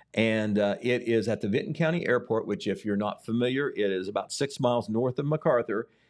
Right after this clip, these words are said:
In this case, Airport Road, which is the main access off ninety-three, it will close at one P M once, you know, everybody's in. Uh, access to the airport, uh, can also be made from State Route three twenty-eight,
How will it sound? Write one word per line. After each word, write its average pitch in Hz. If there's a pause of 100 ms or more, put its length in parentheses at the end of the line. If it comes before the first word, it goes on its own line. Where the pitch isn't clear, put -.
(160)
In 117
this 196
case, 131
Airport 165
Road, 120
which 101
is 101
the 113
main 131
access 123
off 98
ninety-three, 120 (240)
it 160
will 170
close 160
at 117
one 123
P 131
M 107 (240)
once, 120
you 131
know, 113
everybody's 107
in. 98 (380)
Uh, 107
access 143
to -
the 117
airport, 127 (300)
uh, 107
can 143
also 139
be 113
made 104
from 110
State 120
Route 113
three 120
twenty-eight, 101